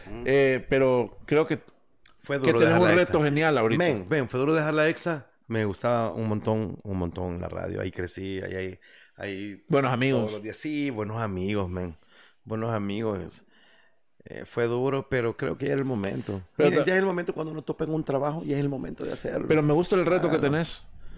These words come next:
Speaker 2: Es un buen reto,
Speaker 1: Sí,
Speaker 2: man.
Speaker 1: es un súper, súper s-,
Speaker 2: Pero
Speaker 1: eh,
Speaker 2: lo vas a hacer bien, man, porque tenés
Speaker 1: primero Dios.
Speaker 2: buena escuela.
Speaker 1: Primero Dios.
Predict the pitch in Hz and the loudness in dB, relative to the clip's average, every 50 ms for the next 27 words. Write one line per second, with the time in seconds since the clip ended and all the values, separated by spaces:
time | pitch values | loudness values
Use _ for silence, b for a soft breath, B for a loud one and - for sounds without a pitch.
0 | b b b 127 127 143 147 151 151 139 123 143 156 156 - 170 143 139 139 143 | b b b 0 2 4 4 4 4 4 4 4 2 2 2 0 0 0 0 0
1 | 143 143 143 143 131 127 123 - - 170 - 120 - 123 110 98 98 - - - | 0 0 -2 -2 -4 -6 -6 -4 -4 -4 -2 0 0 0 0 0 -2 -6 -8 -4
2 | - - 208 214 214 220 - - - 127 113 107 - - - - - - - _ | 0 4 6 6 6 4 2 -2 -2 -2 -2 -2 -4 -10 -12 -12 -14 -16 -18 _
3 | _ _ _ _ _ _ - - 139 147 151 151 151 156 175 175 - 185 175 160 | _ _ _ _ _ _ 0 2 4 6 6 6 6 4 4 2 2 2 4 4
4 | 202 220 190 139 110 104 101 95 - - 127 135 123 120 123 117 117 110 113 107 | 4 4 2 2 0 -2 -4 -4 -2 0 0 2 2 2 2 4 4 4 2 2
5 | 98 - - - 151 151 147 151 151 147 151 143 151 156 151 143 131 135 127 - | 0 -2 -8 -8 -6 -2 0 0 2 2 2 0 0 0 0 2 2 2 0 2
6 | - 131 123 113 110 - b b b b _ _ _ - 160 156 156 151 156 156 | 2 2 2 2 -2 -6 b b b b _ _ _ -6 -4 -2 0 0 2 2
7 | 151 151 147 156 160 160 151 127 - - - _ | 2 2 2 2 2 2 0 -2 -4 -12 -20 _